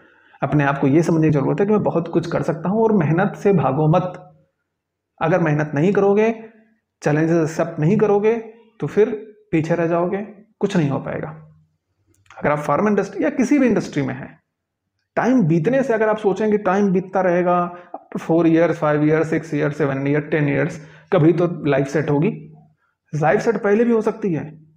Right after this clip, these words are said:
Life सेट तब भी वैसे ही होगी जब आप काम करने पे focus करेंगे, जब आप स्किल्स पे फोकस करेंगे, जब problem solve attitude आपका होगा, "यार ठीक है,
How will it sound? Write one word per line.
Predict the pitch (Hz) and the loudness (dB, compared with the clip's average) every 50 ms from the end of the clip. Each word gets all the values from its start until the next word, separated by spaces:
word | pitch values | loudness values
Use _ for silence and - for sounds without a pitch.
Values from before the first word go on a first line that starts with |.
| _ _ _ _ _ - | _ _ _ _ _ -2
Life | 151 143 151 175 190 | 0 0 2 0 0
सेट | - - 220 214 - - | 0 -2 -4 -4 -2 -4
तब | 170 | -2
भी | 165 170 214 262 | 0 0 2 2
वैसे | 254 220 196 - 214 | 2 0 0 0 0
ही | 226 | 0
होगी | 214 202 202 202 254 269 269 - - - - - | 2 2 2 0 0 -2 -4 -6 -10 -16 -10 -6
जब | 135 147 135 151 | -4 -2 -2 0
आप | 165 185 - - - - - _ _ _ - | -2 -2 -4 -8 -16 -20 -20 _ _ _ -4
काम | 151 151 156 170 160 | -2 -2 0 0 0
करने | 156 147 139 139 147 | -2 -2 -2 -2 -2
पे | 160 165 | -2 -2
focus | 156 151 139 - 143 135 | -2 -2 -4 -4 -6 -8
करेंगे, | - - 139 156 143 - - - - _ - - _ - | -8 -8 -10 -8 -10 -10 -12 -16 -20 _ -20 -20 _ -4
जब | - | -2
आप | 135 135 143 | 0 0 0
स्किल्स | 143 - - 185 185 185 | -2 0 2 2 2 2
पे | - 147 | 0 -2
फोकस | 143 139 139 147 143 | -2 -2 -2 -2 -2
करेंगे, | - 143 135 135 | -2 -2 -2 -2
जब | 131 131 - | -4 -4 -2
problem | 160 156 165 185 208 208 | -2 0 2 2 2 2
solve | 190 - - 160 170 170 165 - - 165 | 2 0 0 0 0 0 -2 -4 -4 -2
attitude | 151 165 160 175 160 156 143 | -2 0 2 4 4 4 4
आपका | 139 135 - - 127 | 2 0 -2 -2 -2
होगा, | 131 131 120 123 123 - - - - - _ _ _ _ _ - _ _ - 220 | -2 -2 -2 -2 -4 -6 -8 -16 -20 -20 _ _ _ _ _ -20 _ _ -2 0
"यार | 214 | 0
ठीक | - - 208 196 175 | 2 2 2 2 2
है, | 147 131 - - - - - | 0 -4 -4 -8 -16 -20 -12